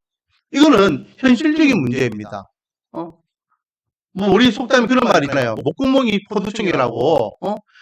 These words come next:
근데 지금 당장, 어? 먹고 사는 문제가, 어, 어, 현실적으로, 어, 간다, 간다 하는데 다른 게 눈에 보-, 들어오면 안 들어옵니까? 아, 아무리 선인 군자라 할지라도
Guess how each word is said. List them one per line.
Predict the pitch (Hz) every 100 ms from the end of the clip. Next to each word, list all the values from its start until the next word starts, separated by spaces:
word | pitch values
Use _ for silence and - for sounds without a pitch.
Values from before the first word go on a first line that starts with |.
| -
근데 | -
지금 | 311 311 262
당장, | 226 214 269 170 113
어? | 175 202 208 _ -
먹고 | - 359 320
사는 | 254 247
문제가, | 233 208 226 226 202
어, | 196 226 214 - _
어, | 180 180
현실적으로, | 254 233 277 285 240 208 196 175
어, | 185 190 -
간다, | 202 196 208
간다 | 226 226 214
하는데 | 220 202 196 147 - _
다른 | 165 196 277
게 | 240
눈에 | 285 262 -
보-, | 175 202 - _ _
들어오면 | - 175 247
안 | 147 120
들어옵니까? | 131 117 104 107 104 -
아, | - 285 233 - _ _ -
아무리 | 262 330 359
선인 | 320 311 285 277
군자라 | 302 294 247 208
할지라도 | - 220 175 156 165 147